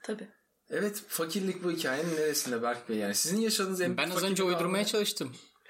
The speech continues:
Speaker 3: Ben
Speaker 1: <laughs> Ama
Speaker 3: hatırlarsan
Speaker 1: olmadı
Speaker 3: az önce
Speaker 1: bence.
Speaker 3: uydurmaya çalıştım.
Speaker 2: Yer yön duygusu fakirliğine bağlamış ama
Speaker 3: Evet.
Speaker 2: senin yaşadığın o zaman, e, en büyük fakirlik anı neydi? Bu soruları
Speaker 3: Buraya
Speaker 2: biz
Speaker 3: gelişim.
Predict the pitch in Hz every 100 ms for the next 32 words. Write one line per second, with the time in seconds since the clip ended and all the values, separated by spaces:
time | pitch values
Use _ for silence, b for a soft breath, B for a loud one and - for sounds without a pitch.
0 | B 135 147 - 226 269 277 269 254 160
1 | 170 170 165 156 165 175 185 175 170 -
2 | 131 - B B B 160 170 175 175 165
3 | 165 160 - 160 160 156 165 143 131 135
4 | 254 214 170 190 208 190 185 180 170 160
5 | 160 151 - 151 147 151 151 156 156 -
6 | 151 147 147 151 151 151 151 170 220 214
7 | 139 139 151 170 165 -